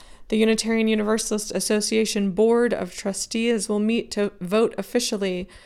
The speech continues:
on putting forward the Article Two proposal. Then over the next several months, there will be regional forums where we can gather to discuss the proposal and recommended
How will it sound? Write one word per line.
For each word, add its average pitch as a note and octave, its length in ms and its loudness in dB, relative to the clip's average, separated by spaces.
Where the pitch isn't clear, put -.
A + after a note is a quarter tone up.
on G3+ 160 0
putting G#3 300 0
forward F#3+ 460 -4
the - 120 -4
Article F3+ 360 -4
Two F3+ 240 -6
proposal. E3+ 760 -8
Then A3 180 4
over A#3 240 6
the A3 60 0
next A3+ 240 0
several G#3+ 340 2
months, A#3 300 2
there G#3 180 0
will G#3 80 2
be G#3 160 0
regional A3+ 480 -2
forums G3+ 640 -4
where G3+ 100 0
we G3+ 100 -2
can G#3 180 -2
gather A3+ 400 2
to F#3+ 180 -8
discuss B3 480 0
the A#3+ 140 -4
proposal G3+ 680 -4
and F#3+ 220 -8
recommended F#3+ 680 -8